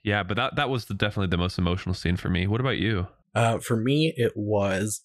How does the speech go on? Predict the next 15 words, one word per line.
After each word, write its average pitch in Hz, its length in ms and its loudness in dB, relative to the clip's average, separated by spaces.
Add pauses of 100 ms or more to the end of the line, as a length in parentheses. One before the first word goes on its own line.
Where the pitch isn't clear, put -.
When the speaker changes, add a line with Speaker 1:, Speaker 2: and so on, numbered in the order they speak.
(220)
Speaker 2:
um, 87 520 -4 (200)
Speaker 1:
Don't 95 140 0
start - 220 -4
crying. 110 260 2
Speaker 2:
so 95 300 4
Speaker 1:
It's - 140 -2
okay. 117 200 0
Speaker 2:
<laughs> - 840 2
Speaker 1:
This - 160 0
is 147 120 2
a 170 60 2
safe 156 280 -2
space. - 460 -2 (240)
Speaker 2:
Um, 92 460 2 (100)
when, 98 760 0